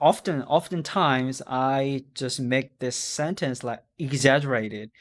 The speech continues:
like, 너무 매워요. <laughs> Just like that, right? Because I wanna express, Oh, this is super spicy. <laughs>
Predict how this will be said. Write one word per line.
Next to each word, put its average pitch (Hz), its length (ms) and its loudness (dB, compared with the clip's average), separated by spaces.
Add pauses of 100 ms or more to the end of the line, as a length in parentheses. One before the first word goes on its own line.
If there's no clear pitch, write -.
(260)
like, 120 200 0 (260)
너무 143 800 4
매워요. 113 380 -2
<laughs> - 260 -16 (180)
Just - 120 -16
like 110 260 -10
that, 113 160 -12 (420)
right? 160 220 2
Because 156 360 6
I 170 180 6
wanna 196 220 4
express, 175 420 0
Oh, 185 180 6
this 175 300 -2
is 175 100 -4
super 175 960 0
spicy. 135 720 -2
<laughs> - 60 -20